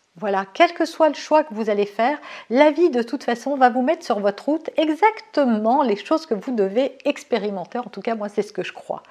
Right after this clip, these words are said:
Donc, on est à la vie comme à l'école. Si vous êtes, euh, mauvais en maths et que vous voulez être, euh, ingénieur, eh bien, c'est sûr qu'il va falloir travailler les mathématiques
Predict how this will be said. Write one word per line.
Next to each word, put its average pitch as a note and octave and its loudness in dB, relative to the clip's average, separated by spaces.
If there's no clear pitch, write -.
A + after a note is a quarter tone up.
Donc, G3 0
on C#4 6
est G4 6
à D#4+ 10
la A#3+ 8
vie C#4+ 0
comme C#4 6
à A#3+ 2
l'école. G3+ 0
Si - -12
vous G3+ -4
êtes, C4 0
euh, F#3 2
mauvais C4 4
en A3 2
maths A3 2
et F3 -6
que F#3 -4
vous F#3+ -4
voulez A3 -2
être, G3+ 0
euh, D3+ -4
ingénieur, G3+ 2
eh A3 -2
bien, C#4 0
c'est F#3+ -4
sûr D4+ -4
qu'il G#3 -8
va F#3+ 0
falloir - -4
travailler G#3 -4
les A#3+ -4
mathématiques F#3 -8